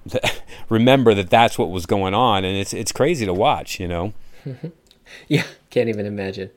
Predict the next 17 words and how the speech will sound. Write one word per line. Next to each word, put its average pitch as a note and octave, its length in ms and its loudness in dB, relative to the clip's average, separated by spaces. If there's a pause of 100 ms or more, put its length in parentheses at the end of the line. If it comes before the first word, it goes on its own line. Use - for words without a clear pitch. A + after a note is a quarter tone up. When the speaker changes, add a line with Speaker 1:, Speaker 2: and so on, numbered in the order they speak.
(180)
Speaker 2:
I, G#2+ 380 0
I A#2 100 -2
envy G#2 260 -2
you F2+ 280 -8 (400)
completely. E2 560 -10 (1120)
Speaker 1:
Well, D#3 200 12
it's D3+ 100 8
like D3+ 140 8
Enter D#3 120 10
the C3 80 6
Dragon. A2+ 380 8
When G#2+ 100 6
I A#2 100 8
was A#2+ 140 4
a, G#2 140 2
a G#2 60 2
kid, G#2 480 4